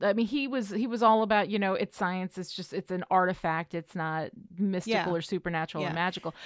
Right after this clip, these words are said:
Speaker 1: But that wasn't a point of, of internal conflict where he doubted himself or anything like that
Speaker 2: Yeah,
Speaker 1: during the
Speaker 2: that's
Speaker 1: movie
Speaker 2: true.
Speaker 1: that at least I
Speaker 2: That's
Speaker 1: picked
Speaker 2: true.
Speaker 1: up on.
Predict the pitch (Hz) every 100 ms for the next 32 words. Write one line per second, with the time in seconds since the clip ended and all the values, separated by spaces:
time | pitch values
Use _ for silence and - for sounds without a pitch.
0 | - - 285 277 - 262 277 277 233 -
1 | - 247 240 - 196 185 180 - 185 180
2 | - 214 214 202 180 - 208 196 - 185
3 | 175 185 220 190 180 185 196 190 202 196
4 | - 185 190 185 160 185 190 190 175 170
5 | 190 185 160 - 294 294 175 180 185 185
6 | 180 170 320 - - 254 196 170 190 139
7 | - - 92 190